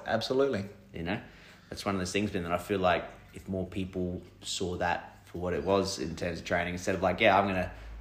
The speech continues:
Speaker 2: train to beat people up." It's like, no, it's, you learn how to beat people up, but it's, it's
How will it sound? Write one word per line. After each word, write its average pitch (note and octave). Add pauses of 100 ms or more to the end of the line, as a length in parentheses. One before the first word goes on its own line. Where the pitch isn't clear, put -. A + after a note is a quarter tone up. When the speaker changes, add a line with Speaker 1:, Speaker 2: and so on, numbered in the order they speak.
(100)
Speaker 2:
train F#2
to F2
beat F2+
people F2+
up." F#2
It's -
like, F#2
no, F#2+
it's, -
you F#2 (180)
learn A2
how G2
to F2
beat F#2
people F2+
up, -
but E2+
it's, - (540)
it's -